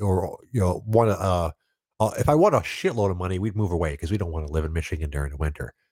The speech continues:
But if we ended, and ever ended up with, um, extra money, but not enough money to retire, as in we still needed to work at our jobs, uh, we would just remodel this house. Um,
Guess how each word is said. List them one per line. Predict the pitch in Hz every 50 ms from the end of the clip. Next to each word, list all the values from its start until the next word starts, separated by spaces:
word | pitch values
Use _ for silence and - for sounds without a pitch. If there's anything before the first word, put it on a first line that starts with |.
| _ - -
But | 113
if | 104 -
we | 147 151
ended, | 147 139 135 131 120 117
and | 127 127 127 131
ever | - 127 131 120 131 135 131
ended | 123 120 117 113 107 110
up | 107 - _ -
with, | 107 101 92 - - - - - 87
um, | 92 90 87 85 82 82 80 80 76 - _ _ _ - 120
extra | 120 - - - 120 104
money, | 107 110 107 101 95
but | 90 92 92
not | 92 92 98 98
enough | 92 92 - -
money | 104 101 98 87
to | 82
retire, | 85 - - - 92 92 98 101 101
as | 90 95 95 87
in | 98 92
we | 92 87
still | - - 104 92 90
needed | 95 95 87 95 85 -
to | - - - 87
work | 82 85 87 85 -
at | 90 82
our | 82 78 76 78
jobs, | 76 80 80 82 87 95 101 98 - - _ _ _ _ _ _ _ -
uh, | 82 80 78 76 71 - _ _ _ _ -
we | 104 101 117 113
would | 104 95 80
just | 101 87 - -
remodel | 92 87 85 85 82 78 73 71
this | 78 80 - -
house. | 78 71 71 71 - - - _ _ _ _ _ _ _ -
Um, | 80 78 78 76 73 78 80 80 80 78